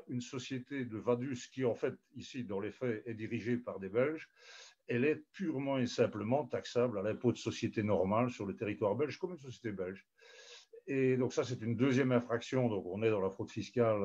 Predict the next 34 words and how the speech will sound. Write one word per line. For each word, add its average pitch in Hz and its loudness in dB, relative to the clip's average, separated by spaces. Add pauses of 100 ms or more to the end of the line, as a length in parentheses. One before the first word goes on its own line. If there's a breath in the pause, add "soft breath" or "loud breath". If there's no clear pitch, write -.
(140)
comme, 107 -6
comme 101 -4
je 104 -2
le 98 0
disais. 113 0 (460 loud breath)
Et 139 0
alors, 131 6
un 123 6
troisième 135 8
élément, 127 4
si 123 -2
vous 127 4
voulez, 143 2
c'est 123 -2
qu'il 123 0
y - 6
a, 135 4 (100)
euh, 113 -2
une 127 0
notion 131 2
juridique, 120 0
euh, 120 -2 (120)
qui 127 -2
est 117 -2
fort 120 0
utile, 123 2 (100)
euh, 117 -6 (280)
en 110 -6
matière 107 -6
fiscale, 147 -4
c'est 127 -12
ce - -14
qu'on 117 -8
appelle 120 2